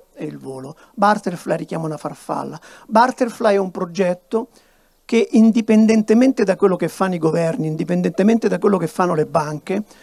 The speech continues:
vuole, grazie a un accordo fra privati che scelgono liberamente di aderire a questo progetto, di far arrivare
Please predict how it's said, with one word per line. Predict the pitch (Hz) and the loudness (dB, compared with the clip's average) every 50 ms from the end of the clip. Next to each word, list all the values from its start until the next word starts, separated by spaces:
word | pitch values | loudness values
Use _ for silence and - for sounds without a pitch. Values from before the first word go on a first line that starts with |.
| _ _ _ - - _ | _ _ _ -20 -12 _
vuole, | - 185 202 247 233 226 226 220 240 254 - - - _ _ _ _ _ | 0 2 4 4 6 4 4 2 2 0 0 -2 -6 _ _ _ _ _
grazie | - 196 202 214 208 202 - - 190 | -8 -4 -2 -2 -2 -2 -4 -6 -6
a | 170 | -4
un | 175 170 | -4 -6
accordo | 170 _ - 226 226 202 180 165 147 160 151 | -8 _ 0 2 2 2 2 0 -4 -6 -8
fra | - - 165 165 - | -6 -6 -8 -8 -8
privati | - 165 170 180 208 202 202 196 - 175 | -10 -8 -4 -2 0 0 0 -2 -6 -8
che | - 180 | -10 -8
scelgono | 156 - - - 220 214 202 202 208 185 190 208 185 185 | -8 -8 -8 -4 0 0 0 0 0 -2 -4 -4 -4 -4
liberamente | 170 165 160 160 165 160 165 175 185 185 170 - 165 156 | -6 -8 -8 -6 -6 -6 -4 -4 -4 -6 -6 -8 -10 -8
di | 156 | -8
aderire | 156 151 175 185 202 156 156 | -6 -6 -4 -4 -4 -4 -4
a | |
questo | - - 147 - - 214 | -6 -8 -6 -4 -4 -4
progetto, | - 285 277 254 202 - - - - _ - 175 196 - - - _ _ _ _ _ _ _ _ _ _ | -4 -6 -8 -8 -8 -10 -10 -12 -12 _ -8 -8 -8 -10 -14 -20 _ _ _ _ _ _ _ _ _ _
di | _ 285 233 269 247 233 226 - _ _ _ _ _ _ | _ 0 2 2 2 2 0 -4 _ _ _ _ _ _
far | - - - 240 240 240 | -20 -4 0 0 2 2
arrivare | 233 214 208 220 220 214 202 196 190 185 190 196 208 | 2 2 2 2 4 4 4 4 4 2 2 0 0